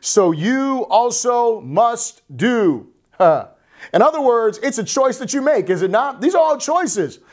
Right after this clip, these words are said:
Paul said, "Put on these things." But look what he says in verse fourteen. "But above all these things,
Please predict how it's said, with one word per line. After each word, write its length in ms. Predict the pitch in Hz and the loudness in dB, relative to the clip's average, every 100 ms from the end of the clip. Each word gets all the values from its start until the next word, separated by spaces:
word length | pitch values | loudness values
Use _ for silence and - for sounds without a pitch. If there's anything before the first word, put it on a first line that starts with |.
| - | -4
Paul 240 | 208 294 320 | 2 2 2
said, 280 | 277 226 - | 2 2 0
"Put 200 | 294 285 | -2 0
on 200 | 311 277 | -2 -4
these 220 | 226 - | -4 -2
things." 240 | 208 160 | -2 -2
But 140 | 135 190 | -4 -4
look 120 | 269 | -2
what 120 | 269 | -4
he 40 | |
says 220 | 226 233 185 | -2 -2 -2
in 80 | |
verse 180 | 180 190 | -2 -4
fourteen. 520 | 185 185 - 170 110 - _ - - 127 | -2 -6 -4 -8 -10 -14 _ -20 -16 -2
"But 240 | 147 160 | 2 2
above 500 | 147 127 170 240 226 | 2 0 2 2 -2
all 460 | 208 185 220 233 226 | 0 2 4 2 0
these 360 | 190 202 - | -4 -6 -6
things, 580 | - 170 139 127 120 - | -2 -2 -2 -4 -8 -12